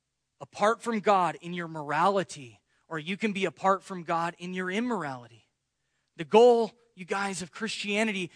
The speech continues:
is not to make little Sauls out of you. Saul had to get rescued out of his morality.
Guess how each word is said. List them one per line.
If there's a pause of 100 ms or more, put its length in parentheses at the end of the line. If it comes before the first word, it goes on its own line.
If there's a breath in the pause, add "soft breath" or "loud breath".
(140)
is
not
to
make
little
Sauls
out
of
you. (2000)
Saul
had
to
get
rescued (220 soft breath)
out
of
his
morality.